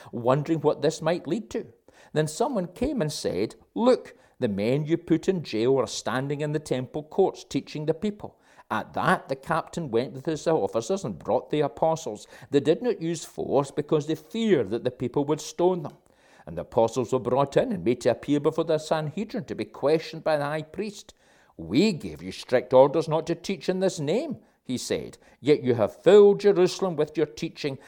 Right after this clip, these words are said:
and are determined to make us guilty of this man's blood." And Peter and the other apostles replied, "We must obey God rather than human beings." This is the second time that Peter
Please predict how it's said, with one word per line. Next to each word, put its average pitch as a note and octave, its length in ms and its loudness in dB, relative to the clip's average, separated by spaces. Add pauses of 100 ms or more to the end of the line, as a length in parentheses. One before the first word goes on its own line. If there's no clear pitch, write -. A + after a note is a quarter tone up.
(140)
and B2 180 0
are G#2 40 2
determined C#3 600 -2
to C3+ 80 2
make C#3+ 280 -2
us C#3+ 140 0
guilty B2+ 400 0
of B2 140 -4
this A#2 240 -2
man's G#2 340 -4
blood." F2+ 440 -10 (560)
And D3 160 -16 (100)
Peter F#3+ 380 -2 (240)
and F#3 160 -8
the - 140 -20
other E3 220 4
apostles A2+ 540 -2
replied, A2 600 0 (240)
"We C#3 340 2
must D#3+ 320 0
obey C#3+ 360 4
God B2+ 560 2 (200)
rather B2 520 4
than B2 200 -2
human A#2+ 420 -2
beings." B2 420 0
This A#2 180 -6
is G2 140 -8
the G#2+ 80 -4
second F3 480 0
time E2+ 260 -12
that E2 160 -10
Peter A#2 400 -4